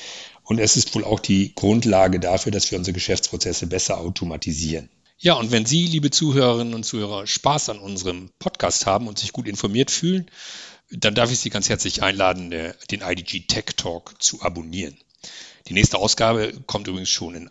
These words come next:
einer Woche. Dann haben wir einen ganz besonderen Gast, mein Kollege Manfred Bremmer, wird sich dann mit Markus C. Müller unterhalten, den C E O und Mitgründer von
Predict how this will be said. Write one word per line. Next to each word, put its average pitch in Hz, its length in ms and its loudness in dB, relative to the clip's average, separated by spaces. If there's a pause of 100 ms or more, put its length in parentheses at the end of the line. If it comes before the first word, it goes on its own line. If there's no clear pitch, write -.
einer 82 320 -2
Woche. 180 340 0 (160)
Dann 87 140 -6
haben 92 140 -2
wir 87 60 -6
einen 85 100 -10
ganz 90 240 -4
besonderen 87 560 -4
Gast, - 400 -2
mein 95 100 -8
Kollege 90 400 -6
Manfred 92 540 -4
Bremmer, 113 440 0 (560)
wird 110 120 -4
sich 107 100 -2
dann 95 160 -2
mit 98 160 -4
Markus 90 560 0
C. 90 300 2
Müller 90 500 -2 (240)
unterhalten, 85 800 -4
den 82 180 -10
C - 440 0
E 104 160 -2
O 95 240 -6
und 90 100 -12
Mitgründer 95 480 -8
von 90 300 -6